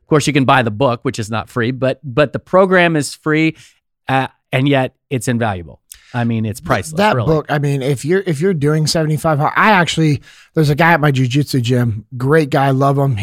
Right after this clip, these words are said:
Speaker 2: And he was like, "Hey man, can you, can you help me work on, like, my mental toughness and just," you know, he's a good guy. He's really smart, but he just, he quits on himself,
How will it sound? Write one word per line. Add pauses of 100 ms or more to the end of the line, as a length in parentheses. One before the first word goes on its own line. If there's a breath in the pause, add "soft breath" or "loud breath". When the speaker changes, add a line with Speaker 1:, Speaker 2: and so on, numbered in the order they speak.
Speaker 2:
And
he
was
like,
"Hey
man,
can
you,
can
you
help
me
work
on,
like,
my
mental
toughness
and
just," (640 soft breath)
you
know,
he's
a
good
guy.
He's
really
smart,
but
he
just, (480)
he
quits (100)
on
himself,